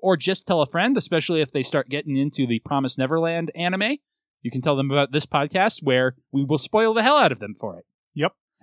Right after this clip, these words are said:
Speaker 1: Anything else you want to plug, Kevin?
Speaker 2: Yeah, so right now, Games Done Quick, it's specifically Awesome Games Done Quick,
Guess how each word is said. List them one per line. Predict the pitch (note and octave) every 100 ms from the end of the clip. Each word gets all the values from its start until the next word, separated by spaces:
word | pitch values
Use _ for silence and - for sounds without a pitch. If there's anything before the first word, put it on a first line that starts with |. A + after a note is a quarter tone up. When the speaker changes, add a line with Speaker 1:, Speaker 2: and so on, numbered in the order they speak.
| -
Speaker 1:
Anything | F#3+ G3 G#3+
else | A3 G#3
you | A#3
want | A#3
to |
plug, | A#3+
Kevin? | A3 B3+ D#4 _ _
Speaker 2:
Yeah, | D3+ C#3
so | A2+ -
right | B2+ D#3+ F#3
now, | E3+ E3 D#3
Games | A#2 D3 D3+
Done | C#3+ C3+
Quick, | - C#3 C3+ -
it's | B2+ -
specifically | - B2+ C3+ B2+ A#2+ -
Awesome | C3 - B2
Games | A2 A2
Done | A#2+ A2+
Quick, | - A2